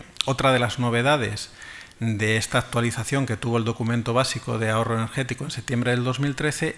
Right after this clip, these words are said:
es que incluso para las pequeñas, eh, obras de reforma, para una sustitución de carpinterías en nuestras viviendas, también es de aplicación el código técnico. Suelen ser, eh,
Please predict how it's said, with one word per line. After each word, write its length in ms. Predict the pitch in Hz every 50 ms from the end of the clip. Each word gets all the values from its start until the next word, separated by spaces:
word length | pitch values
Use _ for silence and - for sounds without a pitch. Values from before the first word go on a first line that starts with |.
| - -
es 160 | 143 131 -
que 260 | - - 117 - - -
incluso 560 | 131 131 123 120 - 151 156 147 - 131 104
para 200 | 123 117 117 113
las 120 | 113 -
pequeñas, 600 | - - 120 110 - 143 147 151 143 - - - -
eh, 100 | 139 127 -
obras 360 | - 131 135 135 131 120 107
de 120 | 120 127 117
reforma, 640 | 120 117 - - 165 165 165 175 180 185 185 - - -
para 160 | - 123 127
una 160 | 147 151 139
sustitución 600 | 127 - 135 - - 135 117 131 127 - 147 143
de 120 | 135 123 110
carpinterías 800 | 127 117 110 - 120 113 101 120 117 135 139 127 104 101 - - - - - - - - - -
en 120 | 117 117
nuestras 360 | 120 123 120 - 131 127 135
viviendas, 500 | 147 160 156 151 147 147 147 151 151 -
también 320 | - - - 139 165 196 175
es 140 | 131 117 107
de 60 | 120
aplicación 440 | 110 107 113 110 110 - - 120 113
el 100 | 110 107
código 300 | - 110 110 107 101 95
técnico. 480 | - 98 98 98 107 104 - - - - - - - - - - - - - - - - -
Suelen 300 | - - 131 127 127 123
ser, 300 | 123 - 143 139 117 - - - - - - -
eh, 760 | 123 120 113 110 107 107 107 101 104 104 98 101 104 - -